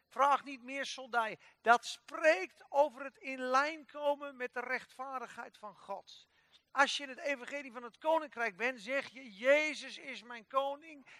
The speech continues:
Ik word ondergeschikt aan de heerschappij van Jezus.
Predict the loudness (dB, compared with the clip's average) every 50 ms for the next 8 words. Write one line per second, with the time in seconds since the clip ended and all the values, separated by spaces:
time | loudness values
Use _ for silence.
0 | -20 _ -8 -8 -8 -6 -6 -8 -8 -8 -10 _ 0 2 2 2 2 -2 -8 -8
1 | -8 -8 -8 -8 -8 -8 -8 -6 -6 -6 -6 -6 -8 _ -20 -20 -8 -6 -6 -4
2 | -4 -6 -8 -8 -8 -10 -10 -10 -12 -12 -12 -16 -18 _ _ -2 -2 -2 -2 -4
3 | -8 -14 -18 -18 -18 -18 -16 -12 -12 -10 -10 -12 -14 -16 -18 -20 -20 -20 -20 -20
4 | -20 -20